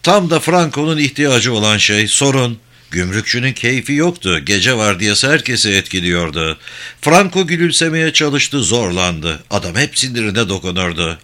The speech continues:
ama özellikle şimdi, midesinin kaynadığı bir anda. Il Peste'nin gözlerini ona diktiğini gördü.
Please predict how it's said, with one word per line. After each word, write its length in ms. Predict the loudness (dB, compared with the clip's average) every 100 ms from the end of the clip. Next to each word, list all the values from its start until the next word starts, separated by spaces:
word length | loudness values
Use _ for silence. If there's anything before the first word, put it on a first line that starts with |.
| _
ama 180 | -4 0
özellikle 640 | 2 2 2 0 0 0
şimdi, 560 | 0 0 -2 -2 -2 -4 -12 -12
midesinin 640 | 0 0 2 2 2 0 -2
kaynadığı 720 | -2 0 2 0 2 0 0
bir 100 | 0
anda. 560 | 0 -2 -4 -4 -6 -12 -20 -20 -14 -14 2
Il 220 | 4 4
Peste'nin 640 | 4 4 4 2 2 2 2
gözlerini 580 | 0 2 2 0 0
ona 320 | 0 0 0 0
diktiğini 520 | -2 0 0 2 0
gördü. 520 | 2 0 0 -2